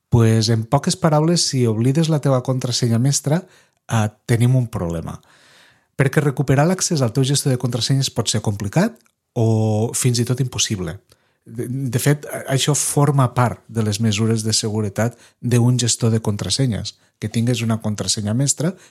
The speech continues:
i que si l'oblides o, o si algú no la sap, pues no pugui entrar.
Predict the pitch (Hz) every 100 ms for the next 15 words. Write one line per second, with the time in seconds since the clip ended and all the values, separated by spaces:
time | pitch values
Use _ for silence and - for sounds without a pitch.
0 | - 113 113 107 104 104 120 131 170 -
1 | - 110 104 104 107 104 107 101 87 107
2 | 113 107 117 156 185 - - _ 110 107
3 | 127 156 113 90 92 165